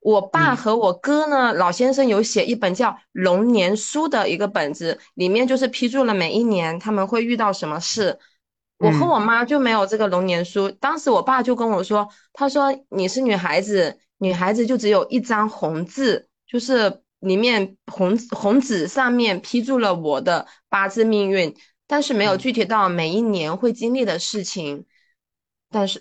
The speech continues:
Speaker 1: 所以我也不大明白，小时候一直不明白为什么，因为我是女生就没有那种龙年书，为什么就只有一张八字，八，红色的八字纸。嗯，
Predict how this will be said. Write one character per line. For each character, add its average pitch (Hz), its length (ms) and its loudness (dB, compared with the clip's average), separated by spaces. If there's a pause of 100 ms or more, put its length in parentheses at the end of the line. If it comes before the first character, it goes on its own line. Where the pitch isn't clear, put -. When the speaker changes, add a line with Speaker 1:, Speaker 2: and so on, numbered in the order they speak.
Speaker 1:
所 262 160 0
以 302 40 6
我 240 220 2
也 233 160 2
不 - 180 -10
大 247 200 0
明 190 260 -2
白， 165 380 0 (240)
小 196 180 -4
时 214 100 -4
候 214 80 0
一 269 80 -2
直 226 120 -6
不 220 100 0
明 208 140 -2
白 190 120 0
为 269 120 2
什 233 120 -2
么， 190 80 -2
因 214 160 -2
为 233 80 -2
我 185 200 -2
是 226 120 -6
女 175 200 -2
生 180 420 -6
就 254 180 0
没 165 220 -4
有 175 360 0
那 202 120 -4
种 180 180 -2
龙 151 200 -6
年 156 200 -4
书， 170 380 -6 (240)
为 226 100 -2
什 214 120 -2
么 175 100 -2
就 208 100 0
只 190 140 0
有 180 80 2
一 202 100 -2
张 185 240 -2
八 214 240 0
字， 226 420 -6
八， 214 260 -2
红 180 260 -4
色 240 240 0
的 170 320 -2
八 214 220 -2
字 220 320 -4
纸。 - 440 -12 (680)
嗯， 165 280 -8